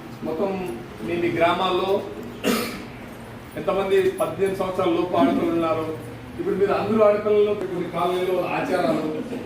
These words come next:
ఇట్లాంటి వాళ్ళని టార్గెట్ చేస్తూ ఫ్రీక్వెంట్గా వాళ్ళ దగ్గరికి పోతూ వాళ్ళతో మాట్లాడుతూ కనుక్కుంటూ ఉంటే అట్లీస్ట్ so ఈ అందరం నిఘా ఉంది, పద్దెనిమిది సంవత్సరాల్లో పెళ్లి చేసుకోకూడదనే ఆలోచనతో భయంతోనే వాళ్ళు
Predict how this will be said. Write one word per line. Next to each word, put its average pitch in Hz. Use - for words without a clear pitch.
ఇట్లాంటి 202
వాళ్ళని 220
టార్గెట్ -
చేస్తూ 226
ఫ్రీక్వెంట్గా 214
వాళ్ళ 196
దగ్గరికి 196
పోతూ 196
వాళ్ళతో 180
మాట్లాడుతూ 180
కనుక్కుంటూ 208
ఉంటే 214
అట్లీస్ట్ 208
so 180
ఈ 185
అందరం 190
నిఘా 185
ఉంది, 196
పద్దెనిమిది 175
సంవత్సరాల్లో 185
పెళ్లి 180
చేసుకోకూడదనే 175
ఆలోచనతో 180
భయంతోనే 180
వాళ్ళు 165